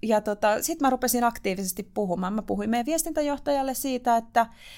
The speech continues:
että jos vaan niinku jotain projektia nyt urayksikön puolella on, ja urayksikön johtajalle puhuin kanssa, että avoimesti niinku tästä kiinnostuksesta niin rupesin sitten,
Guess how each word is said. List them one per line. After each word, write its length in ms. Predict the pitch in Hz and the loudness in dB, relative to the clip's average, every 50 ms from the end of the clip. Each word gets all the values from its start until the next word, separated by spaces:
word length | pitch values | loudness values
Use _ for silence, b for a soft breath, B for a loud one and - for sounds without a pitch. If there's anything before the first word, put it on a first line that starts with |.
| B B - | B B -4
että 380 | 233 226 226 - 220 214 - - | -4 -2 0 2 2 2 2 2
jos 300 | - 254 247 233 233 - | 2 2 2 2 2 2
vaan 180 | 233 226 226 226 | 2 4 4 4
niinku 160 | 220 - 226 | 2 0 0
jotain 300 | 214 214 - 214 208 202 | -2 2 2 2 2 2
projektia 580 | - 214 214 214 214 208 - - 196 185 185 185 | 2 0 0 0 0 -4 -4 0 2 2 4 2
nyt 160 | 190 190 233 | 2 0 -2
urayksikön 840 | 226 226 226 208 214 - - - - - 220 - - 190 190 190 190 | 2 4 6 6 6 4 -2 -10 -8 -6 -4 -4 -2 -2 -2 -2 -2
puolella 380 | 196 196 185 180 180 180 - - | -2 -2 0 0 0 0 0 4
on, 300 | - 247 254 262 254 247 - - - | 6 6 6 6 4 -2 -4 -4 -2
ja 200 | 233 208 196 - - | 2 2 2 2 2
urayksikön 640 | 240 247 254 247 240 240 - 240 226 240 226 226 | 4 4 6 6 4 4 0 -4 -2 -2 0 0
johtajalle 540 | 226 226 226 226 - 226 220 220 214 220 220 | 2 0 0 0 0 2 2 4 2 2 0
puhuin 380 | 220 - - 220 226 220 214 | -2 -4 -4 -4 -4 -4 -2
kanssa, 380 | 214 220 214 214 214 - - 208 | -2 -2 -2 -2 -2 -2 -2 0
että 140 | 202 - 220 | 4 6 6
avoimesti 560 | 220 214 208 202 196 196 196 190 - 233 233 | 6 6 4 2 0 0 -2 -2 -2 -2 -2
niinku 360 | 233 226 220 220 214 - B B B B B B B - | -2 0 0 -2 -4 -4 B B B B B B B 2
tästä 200 | 208 208 - - | 2 2 2 0
kiinnostuksesta 800 | 240 220 196 190 185 180 - 185 180 - 180 170 - - 175 | 0 0 2 0 0 -2 -4 -4 -4 -4 -4 -2 0 0 0
niin 120 | 185 170 180 | 2 2 0
rupesin 400 | 180 180 - 165 160 156 165 175 | -2 0 0 0 0 -2 -2 -2
sitten, 400 | 185 185 185 - - - 170 | -4 -6 -6 -2 0 2 2